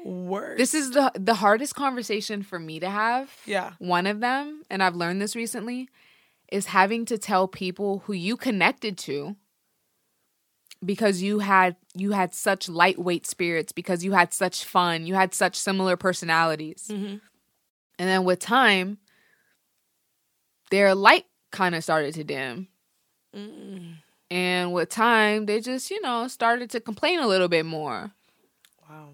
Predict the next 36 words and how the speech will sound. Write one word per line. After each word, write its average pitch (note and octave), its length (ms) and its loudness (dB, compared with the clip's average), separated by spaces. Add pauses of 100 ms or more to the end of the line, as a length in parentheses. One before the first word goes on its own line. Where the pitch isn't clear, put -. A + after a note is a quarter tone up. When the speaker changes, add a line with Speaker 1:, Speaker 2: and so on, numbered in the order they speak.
(180)
Speaker 2:
And F#3 180 -2
then G3 280 2
with G3 140 -2
time, B3 500 4
they A3 120 4
just A3 260 -2
kept B3 300 2
attracting G#3+ 720 0
bad E3 280 4
relationship G3 560 -2
after F#3+ 280 0
bad F3+ 300 4
relationship. E3 720 -4 (1700)
And G3+ 760 2 (120)
you, B3 640 0
as G#3+ 180 4
someone G#3+ 300 0
who G#3+ 140 -2
knew G3+ 240 -2
them B3 200 0
for A3 120 -8
so G3+ 240 2
long F#3 520 2
and F3 300 -4
feel G#3+ 240 4
like F#3 240 4
you G3 120 -4
guys E3+ 240 6
were F#3 180 4
connected, F3+ 540 -2
you F#3+ 120 -2
wanna F#3 240 0
tell G#3 280 6
them, E3 340 -2
like, E3 280 -8
"Yo, G#3 380 4